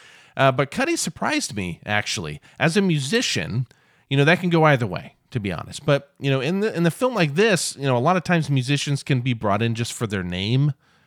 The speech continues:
you know, uh, and <clears throat> they do a fine job, but Cuddy's actually pretty cool here. Uh, of course, uh, Cuddy has been acting for a few years, uh, so me being surprised is my fault. <laughs> Uh, but,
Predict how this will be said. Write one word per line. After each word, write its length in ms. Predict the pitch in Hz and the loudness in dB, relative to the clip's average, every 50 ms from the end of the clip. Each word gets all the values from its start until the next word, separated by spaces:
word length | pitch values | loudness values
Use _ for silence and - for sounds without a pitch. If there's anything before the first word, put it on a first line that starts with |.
| _ _ - | _ _ -2
you 80 | 123 | 0
know, 380 | 123 127 120 123 127 135 131 127 - | 2 2 2 2 2 0 -2 -4 -6
uh, 340 | - 98 98 95 92 90 87 _ _ _ _ _ _ _ - | -6 -4 -2 -2 -2 -4 -6 _ _ _ _ _ _ _ -4
and 400 | 95 113 117 120 117 113 107 - _ - - - | -2 0 2 2 0 -2 -4 -8 _ -10 -8 -8
<clears throat> 120 | - 151 143 | -8 -8 -6
they 160 | 120 123 139 | -2 0 0
do 100 | 143 175 | 2 4
a 60 | 170 139 | 2 2
fine 400 | - - 135 127 139 151 156 147 | 0 0 0 2 4 4 4 2
job, 420 | 113 120 95 104 113 131 143 139 | 2 2 2 4 4 2 2 2
but 200 | 131 127 117 - | 0 -2 -2 -4
Cuddy's 340 | - - 262 311 330 294 - | -6 -6 -4 -4 -4 -4 -4
actually 300 | 320 311 - - - 311 | -4 -4 -4 -6 -6 -6
pretty 240 | - - 302 320 294 | -6 -6 -6 -6 -6
cool 260 | - - 262 349 330 | -6 -6 -8 -6 -4
here. 400 | 180 113 95 87 85 85 85 - - - - - - - - - | -2 -2 -2 -2 -4 -6 -8 -10 -14 -20 -20 -20 -20 -20 -8 -2
Uh, 320 | - 131 131 127 127 123 123 | 2 4 6 6 6 4 2
of 120 | 139 - | 0 -2
course, 520 | - 214 208 214 202 - - - - - | -2 0 2 2 2 2 0 -4 -4 -4
uh, 280 | - 110 139 139 139 113 98 - | -2 0 2 2 2 0 -2 0
Cuddy 260 | - 180 175 180 170 | 2 4 4 6 6
has 160 | 165 143 135 | 4 4 4
been 160 | 127 151 117 | 2 2 2
acting 400 | 85 104 107 123 - - 147 139 | 4 4 4 2 2 0 0 0
for 180 | 131 - - 123 | 0 0 0 -2
a 60 | 110 | -2
few 240 | - - - 104 98 | -2 -2 -4 -2 -2
years, 540 | 92 90 85 80 82 90 110 117 - - - _ _ | -2 -2 -2 -2 -2 -2 -4 -4 -6 -10 -12 _ _
uh, 200 | - 92 90 90 | -6 -4 -4 -4
so 400 | 87 - - 120 110 110 110 110 | -4 -4 -2 0 0 0 0 -2
me 240 | 87 104 107 113 117 | -4 -4 -2 -2 0
being 220 | 113 113 113 110 107 | 0 0 -2 -2 -4
surprised 460 | - - - - 101 98 104 - - | -6 -10 -6 -4 -4 -2 -4 -4 -8
is 100 | 90 82 | -12 -10
my 220 | 92 98 92 90 87 | -8 -6 -4 -4 -6
fault. 460 | - - 123 113 85 80 107 127 - - | -6 -4 -4 -2 -2 -4 -6 -10 -14 -16
<laughs> 40 | _ - - - - - 127 - | _ -20 -20 -20 -20 -16 -8 -4
Uh, 160 | 113 135 - - | -2 -2 0 2
but, 220 | - 180 143 - | 2 2 2 2